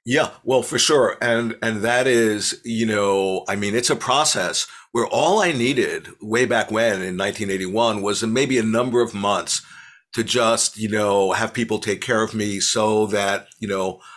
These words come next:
I would be able to metabolize and integrate, 'cause I was having this mind-blowing, this revelation,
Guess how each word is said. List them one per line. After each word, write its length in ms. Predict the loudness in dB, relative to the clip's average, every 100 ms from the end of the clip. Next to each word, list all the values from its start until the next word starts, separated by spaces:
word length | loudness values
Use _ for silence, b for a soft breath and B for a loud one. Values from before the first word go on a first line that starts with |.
| B B -6
I 100 | -2
would 220 | -2 -2
be 160 | -2 0
able 200 | 2 0
to 140 | -4
metabolize 920 | -6 -6 -2 0 2 0 -2 -2 -4 -6
and 100 | -6
integrate, 300 | -2 0 0
'cause 120 | 0
I 120 | 0
was 160 | 0 0
having 260 | -2 -2
this 200 | -2 -4
mind-blowing, 840 | -6 -6 -2 -2 -2 0 0 -2
this 200 | -4 -2
revelation, 680 | -2 0 0 0 -2 -8 -12